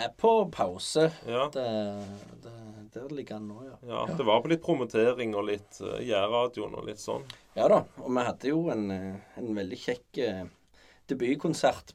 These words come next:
Speaker 1: på, eh, på, bak i la-, på lageret på Våland,
Speaker 2: Ja.
Speaker 1: på Bryne.
Speaker 2: Det var med bord og hele pakken, det.
Speaker 1: Det var med bord og, og bestilling på
Speaker 2: Ja.
Speaker 1: Q R-kode.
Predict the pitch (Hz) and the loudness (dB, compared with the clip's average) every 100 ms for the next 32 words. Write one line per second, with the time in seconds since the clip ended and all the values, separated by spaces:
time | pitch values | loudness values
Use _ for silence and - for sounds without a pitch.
0 | - 110 104 101 95 95 92 92 95 110 | -6 -4 0 -2 -2 -4 -6 -10 -10 -8
1 | 95 95 95 - - 104 104 98 98 113 | -6 -8 -12 -10 -6 -4 -2 -4 -4 -4
2 | 107 98 98 98 110 123 127 104 98 101 | -4 -4 -4 -2 0 0 -2 -4 -8 -6
3 | 95 92 123 139 - - 117 139 147 - | -6 -4 -6 -6 -10 -4 2 2 0 -8
4 | 139 117 95 90 98 - - 113 110 107 | -8 -4 -4 -6 -10 -4 4 6 8 6
5 | 101 101 131 117 101 101 98 101 101 98 | 2 0 -2 0 2 2 2 0 -4 -6
6 | 95 147 147 107 95 139 170 165 151 151 | -6 -4 0 0 0 0 0 0 0 0
7 | 139 135 156 147 120 113 107 117 123 123 | 2 2 2 2 4 4 2 -2 -6 -6
8 | 123 127 139 143 131 123 117 113 107 110 | -4 0 4 6 6 4 2 6 6 6
9 | 135 113 127 170 170 147 | 6 6 6 8 8 8